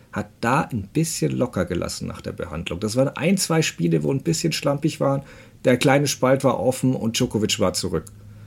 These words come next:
Und dann war er, war er voll wieder da. Und das ist sehr wichtig für Alcaraz, das gesehen zu haben. Er darf sich gegen Djokovic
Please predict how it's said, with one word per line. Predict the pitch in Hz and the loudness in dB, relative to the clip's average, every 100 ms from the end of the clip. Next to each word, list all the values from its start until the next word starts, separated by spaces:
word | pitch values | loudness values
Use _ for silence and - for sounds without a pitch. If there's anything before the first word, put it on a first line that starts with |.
| - - - | -20 -20 -6
Und | 107 | 0
dann | 107 123 | 4 4
war | 123 117 | 4 2
er, | 120 110 | 0 0
war | 107 | 0
er | 107 | 0
voll | - 107 | 2 2
wieder | 95 90 | 2 0
da. | 87 | 0
Und | 82 98 | -2 -2
das | 117 | -2
ist | 127 - - | -2 -2 4
sehr | 131 127 | 6 6
wichtig | 135 - - | 4 0 -2
für | 110 | 0
Alcaraz, | 87 113 113 107 | 0 -2 -2 -2
das | 107 - | -4 -4
gesehen | 101 92 107 107 | -4 0 2 0
zu | 87 | -2
haben. | 85 92 | -2 -2
Er | 95 | -4
darf | 104 110 127 | -2 -2 -2
sich | - 123 - | -2 -4 -4
gegen | 120 120 | -4 -4
Djokovic | 110 120 123 107 - - | -4 -6 -4 -6 -6 -10